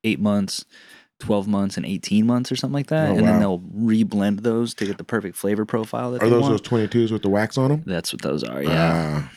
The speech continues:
Speaker 1: Yeah, I've got a really cool collection of those going back to, like, two thousand, you know, I don't know,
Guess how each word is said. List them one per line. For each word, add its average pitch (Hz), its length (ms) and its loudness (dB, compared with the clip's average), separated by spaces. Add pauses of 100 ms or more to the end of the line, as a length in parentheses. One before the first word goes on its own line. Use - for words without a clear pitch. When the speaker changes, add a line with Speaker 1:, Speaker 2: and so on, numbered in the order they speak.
(180)
Speaker 1:
Yeah, 58 180 -10
I've 85 80 -10
got 101 140 0
a 71 80 -6
really 85 300 -2
cool 85 180 -2
collection 92 460 -4
of 92 60 -2
those 90 180 -2
going 92 240 -2
back 90 200 -4
to, 98 60 -6
like, 90 140 -4 (240)
two - 100 -8
thousand, 87 380 -6 (160)
you 92 140 -10
know, 76 120 -8
I 80 60 -8
don't 80 120 -10
know, 85 160 -8